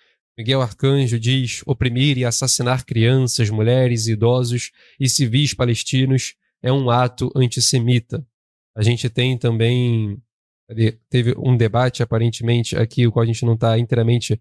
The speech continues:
inteirado sobre a questão do sionismo e do judaísmo. O Rafael Piscina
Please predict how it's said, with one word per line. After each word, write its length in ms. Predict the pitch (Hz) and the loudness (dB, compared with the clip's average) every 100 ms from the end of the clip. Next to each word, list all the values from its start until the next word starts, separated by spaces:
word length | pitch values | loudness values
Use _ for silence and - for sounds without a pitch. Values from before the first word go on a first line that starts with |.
| _ _ _ - | _ _ _ -10
inteirado 640 | 127 123 110 131 131 117 | -2 -2 0 0 0 -2
sobre 260 | - 127 120 | -2 0 0
a 40 | |
questão 500 | 120 104 123 117 110 | 0 -2 -2 0 0
do 100 | 107 123 | 0 0
sionismo 760 | - 120 107 131 135 123 117 - _ | 2 0 2 2 2 2 -2 -4 _
e 120 | 127 | 0
do 100 | 120 | 2
judaísmo. 720 | 113 113 104 123 131 131 127 _ _ _ _ _ _ _ _ _ _ _ _ | 2 2 2 2 2 0 -2 _ _ _ _ _ _ _ _ _ _ _ _
O 40 | |
Rafael 960 | 117 120 - 117 120 127 120 120 113 107 - | 0 0 -2 0 2 2 2 2 2 0 0
Piscina 680 | 120 - 131 139 120 101 | -2 0 2 2 2 -2